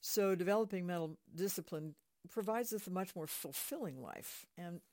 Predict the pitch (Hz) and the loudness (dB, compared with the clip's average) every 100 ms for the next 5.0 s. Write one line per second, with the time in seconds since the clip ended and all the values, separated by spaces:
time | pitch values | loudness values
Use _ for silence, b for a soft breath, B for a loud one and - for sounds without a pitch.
0 | - 226 277 302 220 180 170 185 175 165 | -10 -6 -2 -2 0 0 -2 -4 -8 -6
1 | 202 190 - - 208 - - 175 190 170 | -4 -6 -8 -8 -6 -6 -6 -6 -6 -4
2 | 151 147 151 175 185 156 127 - 101 113 | -4 -4 -2 2 2 0 -4 -10 -10 -8
3 | 175 208 208 220 233 220 190 175 - 147 | -4 -4 -2 -4 -4 -4 -4 -6 -8 -6
4 | 170 156 139 131 127 147 151 - - - | -6 -6 -8 -8 -6 -4 -6 -8 -14 -16